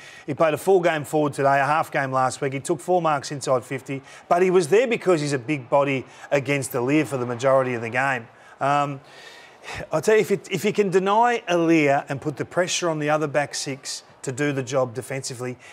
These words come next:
you can get Port. But in saying that, Port seem to find a way to kick through you more often than not. Their ball use is a feature. Um, but you do have to have a plan for Aliir. Again, don't get beaten by, uh, what you know, and Aliir, Aliir is their,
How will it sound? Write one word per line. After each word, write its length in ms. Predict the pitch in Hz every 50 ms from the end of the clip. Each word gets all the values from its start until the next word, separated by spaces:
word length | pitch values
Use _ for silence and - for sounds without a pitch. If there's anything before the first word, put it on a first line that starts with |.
| -
you 140 | - 175 202
can 220 | 196 214 214 196 170
get 220 | 170 185 185 180
Port. 280 | - 139 135 107 87 - - - - - - - _
But 120 | - 202
in 120 | 220 220 180
saying 500 | - - 214 208 233 247 247 240 208 156
that, 220 | 120 104 110 - - - - - - - - - - - - - -
Port 260 | - 214 269 269 -
seem 260 | - - 214 202 190
to 60 | 170
find 300 | 160 - - 160 156 147
a 40 | 143
way 200 | 135 135 139 139
to 80 | 131 123
kick 220 | - - 151 135 -
through 240 | - - 151 143
you 120 | 135 131 123
more 240 | 123 127 123 123 120
often 220 | 113 - - 117
than 80 | 113 110
not. 220 | 117 110 117 123
Their 100 | 160 185
ball 300 | 175 170 233 247 254 240
use 240 | 214 180 160 - -
is 100 | 135 117
a 60 | 117
feature. 500 | - - 127 120 117 117 - 107 107 110 - - - - - - - -
Um, 360 | 127 127 131 131 131 131 123
but 180 | 113 147 123
you 60 | 165 156
do 180 | 135 185 180
have 180 | 175 170 165 -
to 80 | -
have 120 | 151 151 151
a 60 | 143
plan 280 | - - 151 147 151 147
for 160 | - - 147
Aliir. 340 | 139 135 135 147 175 196 - -
Again, 420 | 147 127 117 135 139 160 196 202
don't 220 | 143 147 139 147 139
get 140 | 151 143
beaten 260 | - 160 156 170 160 147
by, 280 | 147 147 147 143 135 - - - - - -
uh, 140 | 160 135 135
what 240 | 135 147 143 147 -
you 60 | 143
know, 180 | 139 139 151 156
and 80 | 147 143
Aliir, 240 | 143 147 151 143
Aliir 220 | 143 139 147 147 143
is 100 | 143 117
their, 220 | 139 143 135 131